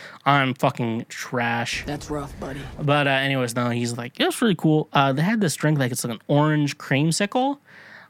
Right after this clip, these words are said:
Speaker 1: which is really good. I'm like, "Hmm, this tastes like one of those <laughs> orange creamsicles." I'm like, "Yeah, that's what the drink's called." I'm like, "Oh, shit."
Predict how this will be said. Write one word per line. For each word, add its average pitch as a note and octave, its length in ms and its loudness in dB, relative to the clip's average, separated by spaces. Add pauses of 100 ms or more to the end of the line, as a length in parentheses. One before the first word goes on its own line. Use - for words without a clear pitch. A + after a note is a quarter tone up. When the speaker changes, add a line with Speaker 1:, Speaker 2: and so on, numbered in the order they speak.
(100)
Speaker 1:
which E3+ 160 0
is G3+ 60 2
really G#3+ 160 2
good. A3+ 180 0
I'm A#3 80 0
like, G#3+ 160 0
"Hmm, C#4+ 240 0
this A#3+ 160 0
tastes - 180 2
like G#3 120 -2
one G#3 80 0
of F#3+ 80 0
those E3 140 2
<laughs> - 0 -
orange G3 280 0
creamsicles." C3 600 -2
I'm C3 60 0
like, B2+ 160 -2
"Yeah, C#3 120 4
that's C3 180 -2
what B2+ 120 -6
the - 60 -4
drink's D#3+ 280 2
called." - 320 -6
I'm D#3+ 60 -8
like, C3 160 -8
"Oh, C3 200 -2
shit." - 380 -6